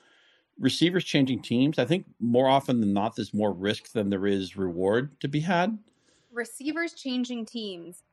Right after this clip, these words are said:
Speaker 2: and coming off of an injury, a surgery, or a lot of missed games.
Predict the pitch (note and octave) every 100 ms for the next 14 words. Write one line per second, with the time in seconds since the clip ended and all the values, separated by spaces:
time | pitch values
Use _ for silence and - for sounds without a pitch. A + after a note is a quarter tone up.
0 | - A#3+ B3 A#3+ - G#3+ G#3 G3+ - G#3
1 | G3 F#3+ _ _ _ _ _ - G#3+ G3
2 | F#3+ - B3 C4 C4 C#4 D4 D4 - G3+
3 | - A#3 A#3+ A3 A3 G#3+ G3+ - _ _
4 | A3 A3 G3 - - G#3+ G#3 G#3 G#3 G3
5 | G3 F3+ - - D#3 D#3+ - - -